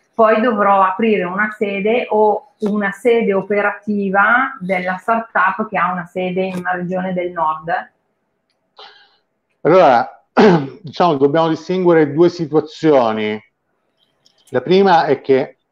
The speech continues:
Speaker 2: la startup si localizzi per intero e quindi possa fruire della premialità legata al trenta per cento di cosiddetto fondo perduto.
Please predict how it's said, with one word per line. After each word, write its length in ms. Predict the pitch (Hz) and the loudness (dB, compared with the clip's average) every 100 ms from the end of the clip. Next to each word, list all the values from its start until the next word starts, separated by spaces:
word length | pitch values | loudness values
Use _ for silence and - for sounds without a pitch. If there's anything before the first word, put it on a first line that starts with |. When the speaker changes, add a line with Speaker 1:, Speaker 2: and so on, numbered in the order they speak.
| _ | _
Speaker 2:
la 140 | 131 120 | -8 -6
startup 640 | - 135 - 165 170 - | -4 -4 2 2 2 -2
si 260 | - - 135 | -8 -6 0
localizzi 720 | 139 143 139 165 139 135 139 | 2 2 0 -2 -2 -2 0
per 160 | 135 | 0
intero 880 | 127 127 - 165 135 113 101 104 - _ _ _ _ _ | 0 -2 0 2 4 2 0 -2 -8 _ _ _ _ _
e 100 | - | -20
quindi 640 | - 151 160 151 135 139 - _ _ _ _ | -2 0 2 4 4 2 -6 _ _ _ _
possa 480 | 151 151 - 147 135 | -2 -2 -2 -2 -2
fruire 760 | - 123 147 160 165 151 143 | -8 -2 2 4 4 4 2
della 320 | 123 135 135 123 | 4 4 4 2
premialità 680 | 131 131 131 127 156 151 | 0 0 -2 -2 2 4
legata 1120 | 160 135 127 113 131 127 123 127 127 123 131 - | 4 4 2 2 4 6 4 2 2 2 0 -2
al 380 | 127 123 120 - | -2 0 -2 -4
trenta 280 | 135 127 123 | -8 -4 -4
per 140 | 120 | -4
cento 720 | - 127 123 127 - 120 - _ _ | -4 -2 -2 -4 -2 -2 -2 _ _
di 120 | - | -16
cosiddetto 640 | 117 120 113 117 120 - 117 | -6 -4 -2 0 0 -2 -6
fondo 300 | 120 117 110 | -6 -8 -4
perduto. 580 | 110 - 104 101 98 | -4 -4 -10 -10 -10